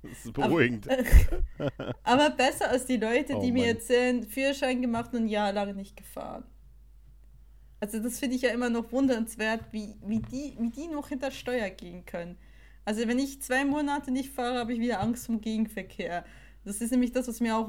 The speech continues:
Speaker 2: ganz am Anfang damals als Fahrschülerin passiert habe. Also jedes Mal, wenn Gegenverkehr war, war ich so, „Nee.“ Ich bin auch immer noch so mulmig, wenn's um irgendwelche Busse, äh, ich bin mir auch immer nie so ganz sicher, wann darf man nochmal Busse überholen?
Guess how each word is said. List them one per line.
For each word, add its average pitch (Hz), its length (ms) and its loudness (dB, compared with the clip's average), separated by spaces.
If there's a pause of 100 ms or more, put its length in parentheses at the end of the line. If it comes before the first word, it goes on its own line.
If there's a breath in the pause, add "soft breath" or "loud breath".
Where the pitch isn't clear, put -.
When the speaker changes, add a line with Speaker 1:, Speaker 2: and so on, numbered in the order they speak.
Speaker 2:
ganz 226 220 -4
am 220 60 -2
Anfang 226 320 -2
damals 208 280 -4
als 202 120 -12
Fahrschülerin 190 640 -6
passiert 196 420 -8
habe. 185 240 -6
Also 185 180 -8
jedes 233 140 -4
Mal, 220 100 -4
wenn 208 180 -4
Gegenverkehr 240 640 -4
war, 214 220 -2
war 208 80 -4
ich 208 80 -6
so, 208 140 -8 (520)
„Nee.“ 165 640 -12 (380 soft breath)
Ich - 60 -20
bin 247 120 2
auch 262 100 4
immer 302 200 2
noch 285 100 2
so 277 160 0
mulmig, 269 460 2
wenn's 233 180 -2
um 226 120 0
irgendwelche 226 400 -2
Busse, 294 440 -6 (260)
äh, 220 140 -4
ich 214 100 -10
bin 233 140 -2
mir 233 140 -2
auch 247 80 -6
immer 262 200 4
nie 254 140 4
so 254 100 -4
ganz 240 280 -2
sicher, 240 280 -4
wann 302 200 -4
darf 320 180 -6
man 311 120 -4
nochmal 302 260 -4
Busse 294 360 -10
überholen? 294 600 -6